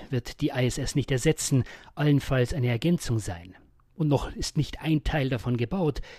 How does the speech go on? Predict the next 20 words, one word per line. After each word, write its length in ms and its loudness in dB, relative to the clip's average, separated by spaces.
geschweige 420 -2
denn 240 0
ins 160 -8
All 160 0
gebracht 420 -6
worden. 320 -16
Könnte 280 4
also 160 4
die 160 2
chinesische 840 -2
Station 720 2
eine 280 0
Art 440 -6
I 160 2
S 160 0
S 280 -4
zwei 220 0
Punkt 320 0
null 260 4
werden? 380 0